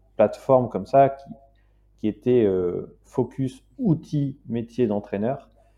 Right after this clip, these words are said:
qui me-, permettait vraiment aux entraîneurs de centraliser toutes les données de leurs sportifs au même endroit, quoi. L'idée, c'est vraiment, je suis sur Nolio, j'ai l'ensemble de mes sportifs avec qui je bosse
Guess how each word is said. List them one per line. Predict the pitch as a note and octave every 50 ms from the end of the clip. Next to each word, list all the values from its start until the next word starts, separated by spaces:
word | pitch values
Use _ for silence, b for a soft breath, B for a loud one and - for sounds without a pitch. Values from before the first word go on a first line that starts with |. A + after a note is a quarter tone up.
| _ _ _ _
qui | - -
me-, | A#2 A2+ A#2
permettait | A#2+ A#2 B2+ A#2 A#2+ A#2+ A2+ - C#3+ C#3
vraiment | A2+ G#2 A2+ A#2+ C3+ C3+ A#2
aux | G#2+
entraîneurs | A2 G#2 - - A#2+ C3+ B2
de | A#2+
centraliser | - - B2 A2+ - - A#2 A2 A2+ A2 G#2+ - C#3 C3+ C3 -
toutes | - D3+ D3 - D3
les | C3+ A#2
données | A#2+ B2 B2 B2+ C3 A#2
de | A2+
leurs | A2+ A2
sportifs | - - G2+ - - - C#3 C3+ - _ -
au | A2+ A2
même | A2+ A2
endroit, | A2 A2+ A#2 A2 G2+ -
quoi. | - - - -
L'idée, | G2 F#2+ G2 - B2+ B2+
c'est | B2 - G2
vraiment, | F#2+ G2 G#2 A#2 C3 B2+
je | B2 -
suis | - F#2+ F#2
sur | - - G#2+
Nolio, | G#2+ G#2+ G#2 G#2+ B2 D3+ F3 F3+ - b b b b b b b b _ _ - -
j'ai | G2+ G#2+
l'ensemble | A2 B2 C3 - - C#3+ C3+ B2+
de | A#2+ A#2+
mes | A2+ A2
sportifs | G#2+ - A2+ - - - A2 -
avec | - - _
qui | - F#2
je | F#2+
bosse | G2+ A#2+ C#3+ D3+ - - - - -